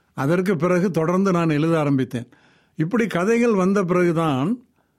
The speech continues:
எனக்கு நான் யார் என்கின்ற அடையாளத்தை காட்டியது.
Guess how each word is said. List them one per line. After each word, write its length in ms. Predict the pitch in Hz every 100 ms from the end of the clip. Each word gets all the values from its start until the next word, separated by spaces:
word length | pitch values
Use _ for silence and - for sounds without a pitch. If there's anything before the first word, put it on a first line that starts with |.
| _ _ _
எனக்கு 720 | - 165 185 233 220 262 226 180
நான் 240 | 170 196
யார் 380 | 170 180 220 233
என்கின்ற 580 | 214 214 208 202 190 185
அடையாளத்தை 920 | 165 196 196 190 180 196 190 165 147
காட்டியது. 540 | 139 156 139 123 110